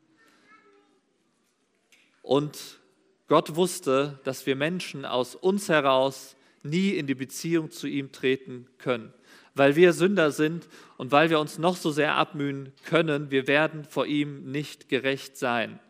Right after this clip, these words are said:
Und es gab nur diese Lösung. Gott selbst, der heilige Gott, kommt als Mensch auf die Erde, lebt ein sündloses Leben und stirbt trotzdem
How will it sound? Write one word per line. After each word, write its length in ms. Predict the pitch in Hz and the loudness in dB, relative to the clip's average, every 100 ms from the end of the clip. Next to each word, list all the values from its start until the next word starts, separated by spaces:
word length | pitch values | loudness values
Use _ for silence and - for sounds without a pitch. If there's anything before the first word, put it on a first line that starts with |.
| _ _ _ - _ _ - | _ _ _ -20 _ _ -6
Und 120 | 127 | 0
es 180 | 139 - | 2 4
gab 340 | 156 170 170 - - _ _ _ _ _ _ _ | 6 6 2 -20 -20 _ _ _ _ _ _ _
nur 200 | 151 160 | -4 0
diese 260 | 180 175 165 | 2 2 2
Lösung. 600 | 156 160 139 127 131 139 - _ _ _ _ _ _ _ _ | 4 4 2 0 -2 -6 -20 _ _ _ _ _ _ _ _
Gott 240 | 143 156 | 2 2
selbst, 540 | - 151 143 139 - - | 2 2 2 0 -4 -6
der 120 | 120 | 0
heilige 360 | 139 147 143 135 | 2 2 0 -2
Gott, 420 | 135 131 - - _ _ - | 0 0 -4 -20 _ _ -4
kommt 280 | 170 208 | -2 0
als 260 | 165 151 - | 0 -2 -2
Mensch 500 | 147 160 160 - - - | -4 -4 -4 -12 -14 -4
auf 240 | 131 - | -4 -4
die 100 | 127 | -6
Erde, 540 | 135 131 127 120 131 - _ _ _ _ _ _ - | -2 -2 0 -2 -4 -10 _ _ _ _ _ _ 2
lebt 340 | 147 208 - | 6 6 4
ein 160 | 156 143 | -2 0
sündloses 720 | 139 202 208 160 147 143 - | 2 0 2 0 0 -2 0
Leben 560 | 143 143 135 131 143 - _ _ - | 2 2 0 -6 -18 -20 _ _ -12
und 160 | 135 | -10
stirbt 420 | - - 147 147 | -4 4 4 2
trotzdem 760 | - 160 170 - - 135 135 143 | -2 0 0 -2 0 2 0 -8